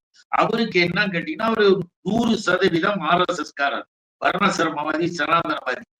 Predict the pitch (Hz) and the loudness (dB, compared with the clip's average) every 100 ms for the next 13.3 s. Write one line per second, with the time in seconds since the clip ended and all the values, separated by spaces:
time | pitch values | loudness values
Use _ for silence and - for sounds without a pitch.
0 | _ - 147 185 180 170 175 214 190 180 | _ -2 4 6 6 2 0 2 4 4
1 | 180 175 175 _ _ _ 170 175 - 175 | 2 2 -2 _ _ _ -4 -4 0 0
2 | - 208 214 _ _ - - 190 202 202 | 0 -4 -4 _ _ -2 -2 2 2 4
3 | 190 180 196 220 208 190 180 185 185 190 | 2 4 4 4 2 2 4 4 4 2
4 | 175 190 170 190 165 151 - 190 196 - | 4 4 4 2 2 2 4 4 4 0
5 | - 170 180 180 180 196 196 185 175 165 | 2 4 4 2 2 2 2 2 2 -2
6 | 170 202 - 175 311 - 127 - _ _ | -2 -4 -6 -6 -8 -6 -8 -8 _ _
7 | - - 175 170 190 - - - 180 180 | 0 0 -2 -2 -4 -6 -12 -6 0 0
8 | 147 143 113 110 107 _ _ - 156 160 | 0 -4 -8 -12 -14 _ _ -2 0 0
9 | - 165 202 175 190 151 160 190 196 185 | 2 2 2 4 4 4 0 0 -2 -2
10 | 170 160 160 - 190 - 180 180 180 202 | -4 -4 -6 -4 -4 -2 -4 -4 2 2
11 | 165 151 139 139 127 - - 156 185 - | 2 -2 -2 -2 -2 -6 -6 -4 -6 -4
12 | 170 - 151 135 147 165 170 160 156 131 | -6 -4 -6 -4 0 0 2 -2 -2 -2
13 | 135 131 | -2 -2